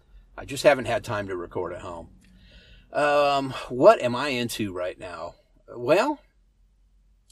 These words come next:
you know, uh, as far as watching things, I mean, there's not a whole lot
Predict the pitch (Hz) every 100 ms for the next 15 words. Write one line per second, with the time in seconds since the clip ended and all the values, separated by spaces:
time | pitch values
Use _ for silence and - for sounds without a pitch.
0 | _ 170 208 226 226 - 139 139 131 131
1 | 127 123 107 131 - 262 220 107 90 92
2 | 131 - 165 165 156 160 160 135 147 165
3 | 180 - 147 113 95 120 127 123 131